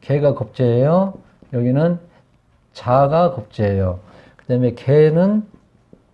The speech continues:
임이 겁재고요. 여기는 또 해가 겁재예요. 이게 일간, 일간은 일간, 그다음에 여기도 일간. 그죠? 자, 갑의 을에, 갑,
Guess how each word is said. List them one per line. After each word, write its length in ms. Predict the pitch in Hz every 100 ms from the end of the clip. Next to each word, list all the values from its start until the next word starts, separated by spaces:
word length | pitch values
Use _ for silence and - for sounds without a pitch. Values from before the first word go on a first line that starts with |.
| - _ _ _ _ _
임이 360 | 127 143 170 156
겁재고요. 800 | 113 - 120 117 127 170 196 -
여기는 420 | 107 117 135 135
또 160 | 170
해가 300 | 143 190 185
겁재예요. 540 | - 107 117 104 110 160
이게 240 | 131 127
일간, 400 | 127 143 139 98 - - _ _ _ _
일간은 460 | 120 131 139 135 120
일간, 600 | 135 127 117 139 180 196 - - _ _
그다음에 260 | - 113 117
여기도 180 | 104
일간. 420 | 101 104 98 92 85 - _ _ _ _ _ _ _ _
그죠? 380 | - 123 117 - - - _ _ _ _ _ _ _ _ _ - _ - 123 - - -
자, 220 | 123 98 - - _ _
갑의 400 | - 151 165 165
을에, 680 | 147 151 151 127 139 127 123
갑, 320 | - 147 151